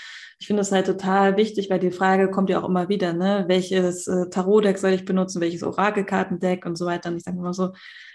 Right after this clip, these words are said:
let it flow, ne? Lass dich leiten, geh in deine Lieblingsbuchhandlung, schau, da gibt es ja so viele verschiedene Kartendecks und guck einfach, was dich ruft, so.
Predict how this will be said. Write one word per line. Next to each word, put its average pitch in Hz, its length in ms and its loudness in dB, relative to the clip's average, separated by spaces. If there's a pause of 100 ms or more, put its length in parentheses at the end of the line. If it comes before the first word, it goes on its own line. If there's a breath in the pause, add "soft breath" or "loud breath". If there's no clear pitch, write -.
(380 loud breath)
let 208 240 2
it - 100 -2
flow, 247 380 4
ne? 185 200 4
Lass 214 220 2
dich 220 160 -4
leiten, 196 460 2
geh 196 200 -4
in 196 120 2
deine 196 200 4
Lieblingsbuchhandlung, 220 1000 0
schau, 220 420 2
da 214 80 4
gibt 208 180 -2
es 196 120 -6
ja 202 120 0
so 226 300 4
viele 214 280 0
verschiedene 202 360 -4
Kartendecks 196 800 -2 (440 loud breath)
und 196 120 0
guck 262 160 -2
einfach, 202 380 0
was 196 160 0
dich - 260 -14
ruft, 240 400 2
so. 165 380 -6